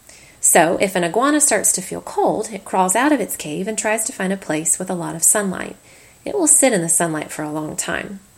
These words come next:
This makes the iguana's body warmer and helps it stay healthy. Where is an iguana's favorite place to sit? Iguanas like to sit on rocks. This is because the rocks are often warm.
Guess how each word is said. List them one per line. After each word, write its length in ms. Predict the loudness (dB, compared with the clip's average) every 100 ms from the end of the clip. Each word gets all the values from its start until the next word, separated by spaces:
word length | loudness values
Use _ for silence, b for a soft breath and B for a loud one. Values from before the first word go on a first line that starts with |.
| B B B
This 300 | 0 2 4
makes 220 | 2 -2
the 100 | -2
iguana's 400 | -2 -2 -2 -4
body 260 | -2 -4 -4
warmer 480 | 0 0 0 -6 -6
and 160 | -8 -8
helps 280 | -8 -2 -2
it 140 | -2
stay 180 | -6 -8
healthy. 460 | -4 -4 -4 -10 -12 -20 _ _ _ _ _ _ _ B B B B
Where 220 | 4 4
is 120 | 2
an 120 | 0
iguana's 420 | 0 0 0 0
favorite 280 | 0 0 -2
place 260 | -4 0 2
to 100 | 2
sit? 420 | 0 0 -2 -6 B B B B B -2
Iguanas 420 | 2 2 2 0
like 180 | -2 0
to 80 |
sit 240 | 0 2 -2
on 160 | -4
rocks. 520 | -4 -4 -2 0 0 -2 _ 0
This 180 | 4
is 100 | 4
because 360 | 2 0 0 -2
the 80 | -2
rocks 360 | -4 -2 -2
are 140 | -2 -2
often 380 | -4 -4 -6 -2
warm. 340 | -2 -2 -8